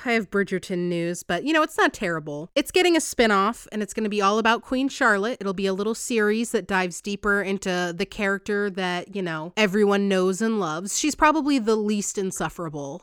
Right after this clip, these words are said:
in my opinion. So, like, this is the best they could do with a bad situation. It's going to be a limited series and is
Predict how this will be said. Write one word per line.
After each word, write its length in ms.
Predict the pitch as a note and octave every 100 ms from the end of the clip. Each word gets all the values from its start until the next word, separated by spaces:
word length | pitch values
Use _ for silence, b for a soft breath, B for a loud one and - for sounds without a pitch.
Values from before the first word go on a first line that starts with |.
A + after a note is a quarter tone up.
| -
in 160 | G#3+
my 180 | G3 E3+
opinion. 460 | D#3+ F3+ D#3 C3 E3
So, 300 | - E3 D#3
like, 320 | F#3 E3 -
this 160 | A#3 A#3+
is 200 | F#3+ -
the 180 | G3+ G3+
best 360 | G3+ G3 -
they 100 | G3+
could 180 | F3+ F3+
do 220 | E3 D#3+
with 180 | D#3 D#3
a 60 | E3
bad 260 | D3 C#3+
situation. 640 | - - C3+ B2+ - - -
It's 140 | C4+
going 220 | - F#4 G4+
to 80 |
be 100 | G#4
a 80 | G4
limited 400 | A3 F#3+ G3+ A3
series 540 | - C#4 C#4 C#4+ C4 A3
and 100 | A3
is 340 | G3 F3